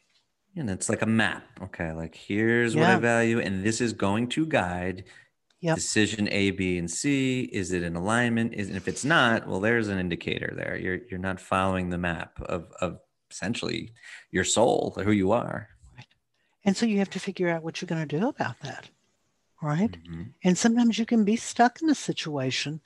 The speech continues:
Speaker 2: where you can't change what's around you, but then how do I change how I approach it? How do I, ch-, you know, you can always control your own reaction, your own response to it.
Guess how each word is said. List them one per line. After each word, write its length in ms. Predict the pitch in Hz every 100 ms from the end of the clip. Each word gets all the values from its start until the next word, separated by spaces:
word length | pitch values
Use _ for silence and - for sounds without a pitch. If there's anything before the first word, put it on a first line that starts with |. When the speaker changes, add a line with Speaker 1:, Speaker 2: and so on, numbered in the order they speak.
| - - _
Speaker 2:
where 180 | 170 165
you 240 | 160 175 185
can't 360 | - 202 -
change 520 | - - 226 240 -
what's 200 | 185 -
around 640 | 156 147 147 208 294 285 -
you, 320 | 117 - 151 _ _ _ _ _ _
but 140 | 175
then 120 | 196 180
how 160 | 185
do 80 | 196
I 160 | 190 175
change 560 | - 185 180 170 - _ _ _ _ -
how 200 | 165 165
I 180 | 143 127
approach 540 | - - 220 208 -
it? 180 | 202 190 - _ -
How 140 | 180
do 120 | 170
I, 100 | 156
ch-, 220 | 147 - - 175
you 140 | 196
know, 80 | 170
you 140 | 151
can 160 | 156 202
always 340 | 180 180 180
control 680 | - 165 - 151 143 139 131 - _ _ _ _ _ _ _
your 320 | 147 151 165
own 260 | 156 156 151
reaction, 640 | 135 127 113 110 - -
your 180 | 127 139
own 200 | 147 143
response 640 | 131 - - 131 151 - -
to 160 | -
it. 320 | 113 - -